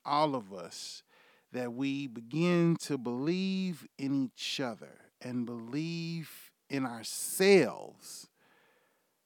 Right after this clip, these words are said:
before anything else. And today, I, I'm, I'm not gonna lie, I lost some of that belief. For those that haven't noticed,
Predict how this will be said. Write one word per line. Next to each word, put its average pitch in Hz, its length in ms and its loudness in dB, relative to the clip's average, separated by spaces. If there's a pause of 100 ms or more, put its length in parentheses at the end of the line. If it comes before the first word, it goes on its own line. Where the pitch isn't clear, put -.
(180)
before 143 500 4
anything 147 640 -2
else. - 480 -12 (2250)
And 135 260 0
today, 147 460 4
I, 147 320 6
I'm, 185 100 6
I'm 175 160 0
not 143 160 2
gonna 147 180 0
lie, 131 320 2
I 131 120 -2
lost 135 340 -6
some 139 160 -8
of 120 60 -8
that 117 140 -10
belief. 127 500 -10 (1400)
For - 140 -20
those 127 300 -4
that 123 120 -4
haven't 120 340 -4
noticed, 139 420 -2